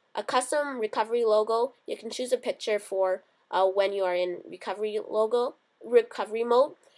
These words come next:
and a custom boot logo will give you a logo when you boot up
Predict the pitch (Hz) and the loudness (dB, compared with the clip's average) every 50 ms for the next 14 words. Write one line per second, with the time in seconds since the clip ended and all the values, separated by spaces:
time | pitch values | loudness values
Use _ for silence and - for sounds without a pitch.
0 | _ _ _ - 233 254 254 254 247 - - _ _ _ _ _ _ _ _ - | _ _ _ 4 6 6 6 4 2 0 -6 _ _ _ _ _ _ _ _ -2
1 | 214 220 - 277 277 269 - 277 240 233 269 262 - 220 220 220 220 220 214 220 | -2 -2 0 -2 -4 -4 -4 -4 -4 -4 -4 -4 0 0 2 2 4 4 4 2
2 | - - _ - - 226 220 220 220 214 233 233 214 196 185 185 190 190 190 190 | 2 -2 _ -4 -4 -2 0 0 0 2 4 4 4 6 4 4 4 4 2 2
3 | 196 190 - _ _ - 208 208 214 202 202 202 202 202 208 208 196 196 196 | 2 0 -4 _ _ 2 2 2 2 0 -2 -4 -2 0 2 2 2 2 -2